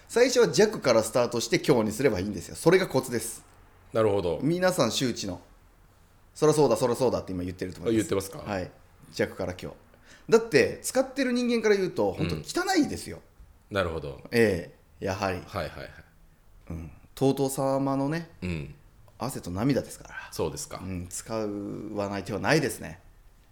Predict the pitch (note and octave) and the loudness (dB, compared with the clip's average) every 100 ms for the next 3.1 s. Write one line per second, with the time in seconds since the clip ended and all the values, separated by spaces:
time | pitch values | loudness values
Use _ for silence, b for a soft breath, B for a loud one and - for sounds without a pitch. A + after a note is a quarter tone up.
0 | - - - - - - A#2 F#2+ F2+ A#2 | -20 -20 -20 -20 -20 -4 0 0 2 0
1 | A2+ B2 A#2+ A#2 - - - A2+ A2 A#2+ | 0 -2 -2 -2 -4 -6 -2 0 0 -4
2 | - G#2+ F#2 - F#2+ - A#2 A#2+ D#3 - | -4 -4 -6 -6 -10 -8 -6 -2 -2 -4